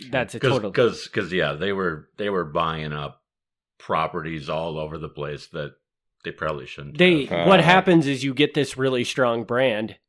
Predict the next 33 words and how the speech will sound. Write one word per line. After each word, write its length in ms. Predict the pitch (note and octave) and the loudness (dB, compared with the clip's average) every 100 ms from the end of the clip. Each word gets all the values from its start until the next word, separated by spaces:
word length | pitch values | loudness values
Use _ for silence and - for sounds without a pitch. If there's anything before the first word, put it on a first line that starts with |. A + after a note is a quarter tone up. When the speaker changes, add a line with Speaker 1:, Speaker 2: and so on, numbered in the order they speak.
| _ - | _ -4
Speaker 1:
so 180 | - | 2
then 200 | D#3+ D#3+ E3 | 6 6 6
you 100 | D#3 | 4
just 220 | D#3 - | 2 4
start 240 | D3 C#3 | 2 2
throwing 340 | C#3+ C3+ B2 - - | 2 2 2 -4 2
everything 580 | E3 E3 E3 - D#3 B2+ | 2 6 4 6 4 4
on 160 | C#3 | 4
it 100 | C3+ | 2
because 320 | A#2 A#2 B2 B2 | -2 -4 -2 0
you 60 | |
know 160 | B2 C3 | 4 4
you're 160 | B2 | 2
gonna 200 | B2 A2+ | -2 -4
sell 260 | A2 C#3 C3+ | 0 2 2
it, 60 | A2 | 2
and 100 | A#2 | -4
then 100 | G#2 | -6
people 400 | B2+ A#2+ A2+ A2 | -8 -2 -2 -2
say, 380 | - A#2 G#2+ - - _ _ - | -2 -2 -2 -8 -20 _ _ 0
"Well, 120 | C#3 | 2
now 180 | C3+ D3+ | 4 2
this 120 | C3+ | 2
brand 280 | C3 A#2+ - - | -2 -4 -4 -4
fucking 360 | C3+ A2+ G#2 | -4 -4 -10
sucks," 600 | - A#2 C3 F#2+ - - | -8 -4 -2 -4 -8 -10
Speaker 3:
Mm. 200 | G2 G2 | -4 2
Speaker 1:
and 100 | D3+ | 4
then 100 | C#3+ | 4
they 120 | C#3+ C3+ | 2 0
stop 400 | - C#3+ D3+ B2 | 2 2 4 2
watching 420 | G#2+ G#2+ A#2 A2+ | -2 -2 -4 -2
'em, 160 | A#2 | -4